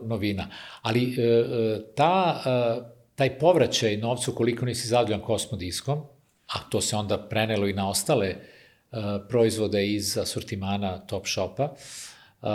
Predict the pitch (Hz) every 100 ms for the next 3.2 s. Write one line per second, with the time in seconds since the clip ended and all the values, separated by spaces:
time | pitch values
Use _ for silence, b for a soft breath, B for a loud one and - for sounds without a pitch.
0 | 104 104 107 - 110 107 107 110 110 185
1 | 175 - 196 185 131 143 135 131 131 117
2 | 117 123 - - _ _ _ 101 _ -
3 | 127 117